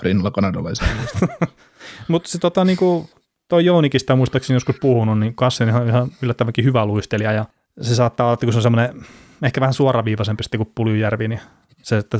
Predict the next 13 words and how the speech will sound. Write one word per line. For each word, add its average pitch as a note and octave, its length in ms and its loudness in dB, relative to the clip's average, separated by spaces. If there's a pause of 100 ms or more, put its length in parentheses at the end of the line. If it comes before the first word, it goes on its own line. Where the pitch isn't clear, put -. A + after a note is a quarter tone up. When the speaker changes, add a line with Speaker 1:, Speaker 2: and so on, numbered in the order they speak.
Speaker 2:
tavallaan A2+ 320 0
se A#2 60 0
pystyy A#2 300 -2
siinä A#2 120 2
luistelussa A#2 580 0 (440)
jollain A#2+ 400 2
tasolla G#2+ 240 2
pysyä G#2 220 -2
siinä G#2+ 140 -2
McDavidin G#2+ 480 -2
perässä G#2+ 320 0
ja G#2+ 40 -2
sitten A2+ 240 -4